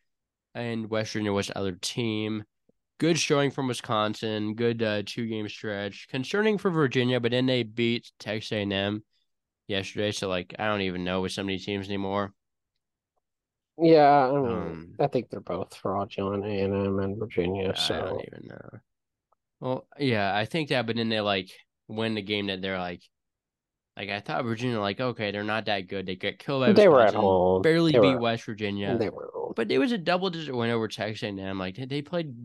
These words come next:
Speaker 1: really good that game.
Speaker 2: Wade
Speaker 1: And
Speaker 2: Taylor
Speaker 1: Texas A and M
Speaker 2: against d-, good defenses, man. No,
Speaker 1: Yeah,
Speaker 2: nice.
Speaker 1: Wade Taylor struggled. Henry Coleman was back, though.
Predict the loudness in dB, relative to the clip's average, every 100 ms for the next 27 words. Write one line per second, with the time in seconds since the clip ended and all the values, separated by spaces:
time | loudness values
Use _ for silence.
0 | -6 -2 0 0 -2 -2 -2 -2 -8 -8
1 | -12 _ _ _ _ _ _ _ 4 4
2 | 6 6 8 8 8 6 4 2 -2 -4
3 | -2 2 2 2 -2 -2 -2 -2 -6 -6
4 | -4 -2 -4 -4 -6 -6 -6 -10 _ _
5 | -10 -4 -2 -2 -2 -6 -8 -10 -8 -8
6 | -8 -8 -6 -4 -4 -4 -4 -6 -4 -4
7 | -4 -6 -6 -8